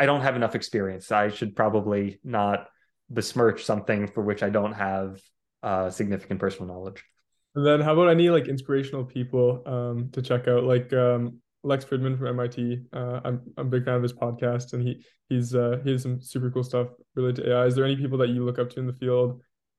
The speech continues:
Speaker 2: or whose work you, you find really interesting?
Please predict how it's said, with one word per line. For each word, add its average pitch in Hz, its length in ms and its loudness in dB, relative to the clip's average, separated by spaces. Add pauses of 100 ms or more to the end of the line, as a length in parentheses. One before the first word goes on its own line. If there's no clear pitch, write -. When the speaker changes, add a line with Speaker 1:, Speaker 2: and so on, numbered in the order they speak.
(160)
Speaker 2:
or 123 260 2
whose 131 240 -2
work 123 300 -2
you, 123 200 -4
you 131 140 -8
find 123 220 -6
really 123 160 -4
interesting? 131 420 -8